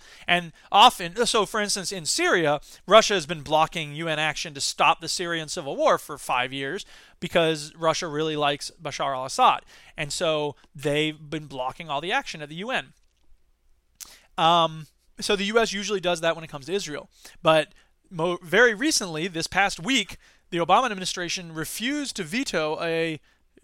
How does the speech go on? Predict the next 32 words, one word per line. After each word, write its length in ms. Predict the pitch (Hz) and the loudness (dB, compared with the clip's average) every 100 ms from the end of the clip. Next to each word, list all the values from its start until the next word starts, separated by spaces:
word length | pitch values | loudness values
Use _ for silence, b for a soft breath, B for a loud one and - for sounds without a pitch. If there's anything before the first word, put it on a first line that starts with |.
| - | -8
uh, 220 | 165 160 | -4 -2
resolution 580 | 160 190 190 214 - 185 | 2 2 2 -2 -4 -8
condemning 760 | - 160 165 214 202 165 151 | -8 -4 -2 -2 -4 -12 -14
the 160 | 143 151 | -14 -12
settlements 580 | - - 269 185 156 147 | -4 4 4 4 -4 -8
that 140 | 175 | -10
Israel 340 | 160 160 165 160 | -8 -8 -6 -8
has 80 | 147 | -8
been 120 | 151 | -10
building 420 | 139 254 196 175 | -2 -2 -2 -8
in 80 | 165 | -8
the 100 | 160 | -6
occupied 420 | 156 - 151 139 | -6 -6 -6 -6
territories, 540 | 135 240 196 143 131 - B B B | -2 -2 -2 -6 -12 -18 B B B
which, 360 | 185 220 - - b | 6 6 6 -6 b
as 220 | - 160 180 | 4 4 4
the 60 | |
Palestinian 580 | 185 208 208 - 226 226 | 4 4 4 0 -6 -6
Authority 320 | 220 233 240 | -6 -4 -4
points 280 | - 262 262 | -4 -6 0
out, 340 | 233 165 170 B B | 4 4 2 B B
they 140 | 156 | -2
are 160 | 165 170 | 0 2
illegal 460 | 165 170 202 220 208 | 0 0 -2 -2 -2
under 320 | 196 196 190 | -2 -4 -6
the 180 | 185 180 | -8 -8
Geneva 340 | 165 202 196 | -4 -4 -4
Conventions. 520 | 190 170 170 156 180 | -6 -4 -4 -6 -8
Article 300 | 165 151 190 | -6 -6 -6
four 320 | 180 208 180 185 | -8 -6 -6 -4
talks 260 | 160 160 | -4 -6
about, 300 | 165 160 156 | -2 -2 -2